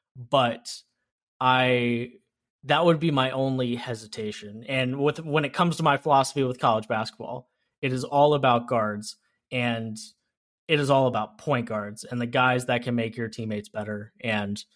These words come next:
that's, so that's the only, that's the only hesitation I have, but it's not really a hesitation. It's kind of just like a billboard on the side of the road that reminds you as you're driving by, but it's not really getting in your way kind of thing.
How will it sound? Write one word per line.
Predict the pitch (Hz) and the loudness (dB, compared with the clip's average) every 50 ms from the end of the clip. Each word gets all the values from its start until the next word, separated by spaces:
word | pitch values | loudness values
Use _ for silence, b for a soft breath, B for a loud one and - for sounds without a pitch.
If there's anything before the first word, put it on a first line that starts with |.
| _ _ _ _ _ _ _ _ _ _ _ _ _ _ _ _ _ _ _ _ _ _ - | _ _ _ _ _ _ _ _ _ _ _ _ _ _ _ _ _ _ _ _ _ _ -14
that's, | 147 143 127 131 135 - 113 - - - - - 160 127 | -8 -2 0 2 2 2 0 -2 -4 -6 -6 -6 -6 -2
so | - 151 | 0 2
that's | 147 151 147 - - | 4 2 2 0 -2
the | 190 180 | -6 -2
only, | - 165 170 170 170 175 170 156 147 | 2 4 4 6 6 4 2 2 2
that's | 143 143 139 - | 2 0 0 0
the | - 160 - | -2 -4 0
only | 165 160 160 156 147 | 0 2 2 2 2
hesitation | 143 143 127 127 117 - 117 104 - - - | 2 0 -2 -4 -4 -4 -6 -6 -8 -10 -14
I | - - | -16 -16
have, | - - - _ _ _ _ _ _ - | -18 -18 -20 _ _ _ _ _ _ -20
but | 131 120 - 135 120 110 110 - - - - | -10 -2 2 2 2 2 0 -6 -12 -8 -6
it's | 139 131 - - | -6 -4 -2 2
not | 151 135 139 139 | 2 2 2 2
really | 131 127 123 123 117 | 0 0 0 0 -2
a | |
hesitation. | 113 117 123 117 120 117 - 117 113 - - 120 117 | -2 -4 -6 -8 -8 -6 -6 -6 -6 -6 -6 -6 -6
It's | 113 117 - - | -6 -6 -10 -12
kind | - - 135 127 123 | -8 -4 -2 -2 -2
of | 123 120 | -4 -6
just | 123 123 - - | -8 -8 -4 -2
like | 120 110 107 - - _ _ _ _ _ _ - | -2 -2 -4 -6 -14 _ _ _ _ _ _ -2
a | 143 131 | -2 0
billboard | 120 147 147 135 139 127 123 139 131 131 127 | 2 4 4 4 4 2 2 2 4 4 4
on | 123 123 123 | 4 2 2
the | 127 | 0
side | 123 - 143 123 123 120 | 0 2 4 4 4 4
of | 120 | 2
the | 120 113 | -2 0
road | 117 117 117 120 120 123 123 123 | 0 2 2 2 2 2 0 0
that | 120 117 117 120 | -2 -2 -2 -2
reminds | 123 120 117 110 110 117 123 131 135 127 | -4 -4 -2 0 0 0 0 0 -2 0
you | 139 139 139 135 | 0 2 4 4
as | 127 127 123 | 4 2 2
you're | 123 120 | 0 0
driving | 123 120 117 123 123 120 120 | 2 2 2 2 2 0 0
by, | 117 117 117 120 123 131 | 2 2 4 4 4 4
but | 131 123 127 | 2 0 -4
it's | 123 - - | -2 -2 0
not | 127 127 120 | 0 0 0
really | 127 123 127 127 | 0 0 0 0
getting | 127 135 127 131 127 | 0 0 0 0 0
in | 127 127 | 0 0
your | 120 120 | 0 0
way | 117 113 120 120 131 151 160 156 _ - | 0 0 0 2 2 0 0 -2 _ 0
kind | 190 190 190 | 2 2 2
of | 185 170 - | 2 0 2
thing. | 208 208 214 214 | 2 2 2 2